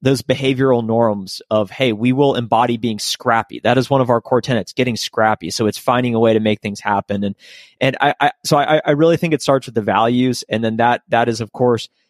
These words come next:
set by the executives and continuously reinforcing that message. And then,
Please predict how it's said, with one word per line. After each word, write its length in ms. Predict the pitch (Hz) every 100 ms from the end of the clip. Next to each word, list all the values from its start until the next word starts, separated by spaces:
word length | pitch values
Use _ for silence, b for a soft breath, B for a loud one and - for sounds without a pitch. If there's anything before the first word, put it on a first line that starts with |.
| _ -
set 300 | - 143 131
by 140 | 127
the 120 | 123
executives 640 | 104 117 117 135 127 117
and 120 | 113 -
continuously 600 | 113 127 123 110 117 107
reinforcing 640 | 117 110 - 117 - 110
that 160 | 87
message. 500 | 98 101 - 143 147 _ b b b _ -
And 140 | 131
then, 180 | 147